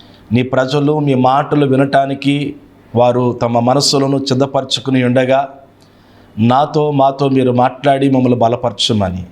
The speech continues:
యేసుక్రీస్తు వారి అతి శ్రేష్టమైన నామమున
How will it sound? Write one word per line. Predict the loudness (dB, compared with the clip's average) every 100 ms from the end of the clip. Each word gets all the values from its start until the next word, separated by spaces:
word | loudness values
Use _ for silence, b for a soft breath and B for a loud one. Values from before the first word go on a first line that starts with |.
| -20 B B B B B -2
యేసుక్రీస్తు | 0 0 -2 0 -2 0 -2
వారి | -2
అతి | -2 -2
శ్రేష్టమైన | 0 0 -2 -4 -2 0 0
నామమున | 2 2 2 0 0 0